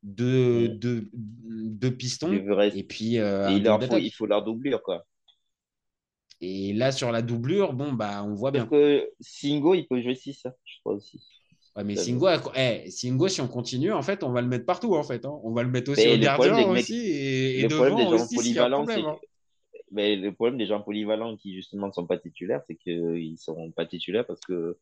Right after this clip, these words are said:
Speaker 2: quoi qu'il advienne dans le match, on peut leur trouver une place.
Speaker 1: Non, mais je, je suis d'accord.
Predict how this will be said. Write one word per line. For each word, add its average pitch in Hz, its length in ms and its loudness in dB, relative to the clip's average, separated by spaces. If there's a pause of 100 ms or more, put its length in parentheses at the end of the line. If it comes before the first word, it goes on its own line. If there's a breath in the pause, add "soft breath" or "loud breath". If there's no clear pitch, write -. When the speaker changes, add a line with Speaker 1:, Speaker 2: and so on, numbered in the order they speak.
(360)
Speaker 2:
quoi 90 140 -2
qu'il 98 200 -4
advienne 107 240 0
dans 95 120 -2
le 90 120 -2
match, 107 340 -4
on 85 300 -8 (120)
peut 92 80 -2
leur 85 180 -2
trouver 87 200 -6
une 87 100 -8
place. - 260 -4 (320)
Speaker 1:
Non, 113 220 -4
mais 104 100 -4
je, - 140 -6
je 131 60 -8
suis 127 160 -4
d'accord. 139 420 0